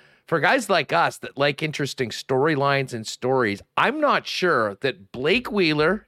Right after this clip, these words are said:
in his situation, Pierre-Luc Dubois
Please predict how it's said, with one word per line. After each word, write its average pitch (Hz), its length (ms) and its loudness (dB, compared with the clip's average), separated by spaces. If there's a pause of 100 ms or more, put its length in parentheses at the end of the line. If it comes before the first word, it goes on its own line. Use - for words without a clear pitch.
(120)
in 160 100 2
his 151 220 -2
situation, 107 800 -6 (580)
Pierre-Luc 240 640 0
Dubois 151 640 4